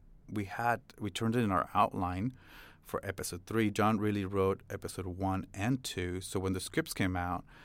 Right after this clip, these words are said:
we started to work on ours. And once we were assigned our episode, uh, Janine and I had to come up with some sort of, like, writing schedule and how we're gonna divvy up the work. And this is, you know, particularly tricky because everyone's getting a little nervous. When you put two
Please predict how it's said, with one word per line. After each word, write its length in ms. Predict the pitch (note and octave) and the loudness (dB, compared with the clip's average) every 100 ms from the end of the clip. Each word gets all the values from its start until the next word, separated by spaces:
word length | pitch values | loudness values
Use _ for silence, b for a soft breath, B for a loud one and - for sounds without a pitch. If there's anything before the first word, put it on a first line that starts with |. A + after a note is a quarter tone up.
| B B B | B B B
we 240 | G#2 G2+ G2 | -2 2 2
started 640 | - - G2 F#2+ F#2+ F#2 - | 0 4 4 6 4 2 0
to 300 | - F#2 F2+ | 0 2 2
work 280 | F2+ G2 F#2 | 4 2 4
on 160 | G2 | 2
ours. 560 | F#2+ G#2+ G2 F#2 F2+ - - | 6 6 8 6 4 -6 -6
And 520 | G2 F#2 F#2 F#2 F#2 - | -2 0 0 0 -4 2
once 260 | A#2 C#3 - | 6 6 6
we 80 | |
were 220 | F#3 B2 G2+ | 8 12 12
assigned 560 | F#2 G2+ F#2 G2 F#2+ F2+ | 10 4 4 4 0 0
our 80 | F#2 | 0
episode, 800 | F#2+ - A#2+ - D#2 D#2 F2 - - - | -2 -2 -4 -2 -2 -2 -6 -10 -10 -8
uh, 60 | |
Janine 380 | F#2+ F#2 G2 A2 | -4 0 2 2
and 120 | G#2+ | 2
I 120 | F#2 | 0
had 200 | F#2+ G2 - | 0 -2 -4
to 60 | |
come 220 | G2 F#2 | -4 -2
up 140 | F2+ F#2 | -2 -2
with 80 | E2 | -4
some 160 | G2 | -4
sort 200 | F2+ F2+ | -4 -4
of, 140 | F2 E2 | -4 -4
like, 220 | E2 - | -6 -2
writing 240 | F2+ E2+ | -2 -2
schedule 420 | F2+ - - - - - | -8 -10 -10 -12 -12 -6
and 340 | F#2 F#2 F2+ | -4 -4 -6
how 220 | - A2 | 2 4
we're 100 | G#2 | 6
gonna 220 | G2+ G2 F#2 | 6 4 2
divvy 280 | F#2+ F2+ | -2 -2
up 140 | E2 - | -4 -4
the 80 | D#2+ | -8
work. 380 | E2 - - G#2 | -6 -8 -12 0
And 100 | G#2+ | 4
this 140 | C#3+ | 4
is, 180 | C3 A2 | 4 4
you 120 | B2 | 4
know, 100 | G#2+ | 4
particularly 580 | F2 G2+ A2+ G#2 F#2+ F2+ | 0 -2 0 0 0 -2
tricky 360 | - A#2+ G#2 | 0 0 0
because 180 | F2+ F2+ | 0 2
everyone's 340 | G2 G2 F#2+ F#2 | 4 4 2 2
getting 220 | G2+ F#2+ | 2 4
a 60 | |
little 160 | F#2 F#2 | 4 4
nervous. 420 | F#2+ G#2 F#2+ F2 | 4 4 4 2
When 160 | G2 F#2+ | 0 0
you 80 | F#2 | 0
put 220 | - G#2+ | 0 0
two 160 | A2+ | 0